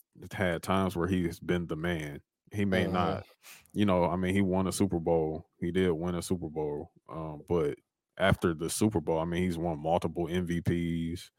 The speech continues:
Speaker 1: You know what I'm saying? Like, he's had big moments. Like, C M Punk, like, like, people
Speaker 2: Uh-huh.
Speaker 1: was over here trying to, like,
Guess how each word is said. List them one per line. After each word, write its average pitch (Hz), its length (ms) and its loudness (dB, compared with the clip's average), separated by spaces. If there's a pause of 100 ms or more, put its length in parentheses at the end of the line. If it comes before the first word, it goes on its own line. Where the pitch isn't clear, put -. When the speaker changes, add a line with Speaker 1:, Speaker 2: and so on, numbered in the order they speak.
(680)
Speaker 1:
You 80 100 -8
know 82 60 -4
what 82 60 -2
I'm 82 80 -2
saying? 82 240 -2
Like, 76 140 -4
he's 92 180 2
had 85 440 4 (760)
big 95 240 8
moments. 82 840 0
Like, 76 400 -6
C - 200 0
M 80 180 0
Punk, 101 340 6
like, 78 360 -2 (1300)
like, 95 200 6
people 131 220 12
Speaker 2:
Uh-huh. 113 80 12
Speaker 1:
was 107 120 12
over 107 220 12
here 104 220 10
trying 101 340 6
to, 98 60 4
like, 92 400 4